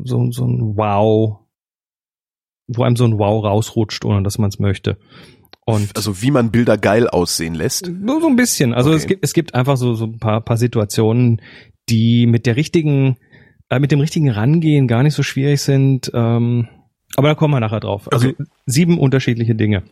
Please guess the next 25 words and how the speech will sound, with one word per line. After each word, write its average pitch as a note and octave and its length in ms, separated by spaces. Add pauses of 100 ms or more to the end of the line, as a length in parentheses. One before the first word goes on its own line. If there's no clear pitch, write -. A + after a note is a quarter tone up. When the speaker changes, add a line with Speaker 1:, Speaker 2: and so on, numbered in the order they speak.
Speaker 2:
<laughs> - 140
Sieben A#2 340
Kostbarkeiten, - 580
genau. - 160
Speaker 1:
Genau. C3+ 260 (240)
<laughs> F3 240
Guten B2+ 220
Appetit. B2+ 480 (1120)
Ja, G3 220
was F#3 140
noch? A#3 300
Äh, F3+ 380
gleich F#3 160
ein A3+ 80
bisschen G#3 220
Follow-up. A3 480
Fangen G3 160
wir A3+ 80
doch F#3+ 80
mal F3+ 100
mit E3+ 100
dem E3 60
Follow-up C3+ 440
an. B2 100
Speaker 2:
Follow-up. - 500